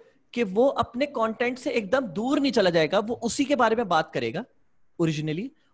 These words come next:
और फिर और भी factors होते हैं, लेकिन एक बहुत बड़ा factor जो होता है ना, जो मैंने अपने content writers को देखा है in the past, कि इन affiliate writers को पता होता है कि इनको अपना क-, बेहतर conversion करवाने के लिए उस page पे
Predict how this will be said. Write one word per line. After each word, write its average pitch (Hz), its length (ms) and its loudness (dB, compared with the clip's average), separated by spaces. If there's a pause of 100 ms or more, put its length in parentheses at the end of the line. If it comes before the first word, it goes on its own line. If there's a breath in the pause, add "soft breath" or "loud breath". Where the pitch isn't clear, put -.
और 262 80 4
फिर 330 160 2
और 254 320 0
भी 302 100 0
factors 233 380 2
होते 156 200 -4
हैं, 139 60 -6
लेकिन 202 200 -6 (120)
एक 269 240 0
बहुत 190 600 -6
बड़ा 185 260 4
factor 190 340 0
जो 185 120 -4
होता 147 160 -4
है 156 60 -6
ना, 202 60 -4
जो 196 140 -6
मैंने 185 160 -8
अपने 190 220 -8
content 180 400 -2
writers 160 260 -2
को 165 340 -8
देखा 147 260 -2
है 180 100 0
in 170 100 -2
the 151 160 0
past, 135 280 0 (800 soft breath)
कि 269 40 4 (840)
इन 277 260 4
affiliate 220 480 0
writers 214 300 2
को 247 80 0
पता 202 260 0
होता 175 240 2
है 190 100 0
कि 233 120 -4
इनको 208 480 0
अपना 208 540 0
क-, - 460 -4
बेहतर 202 320 6
conversion 208 460 0
करवाने 160 380 0
के 165 100 -6
लिए 110 220 -6 (380)
उस 180 140 -2
page 180 300 2
पे - 180 -8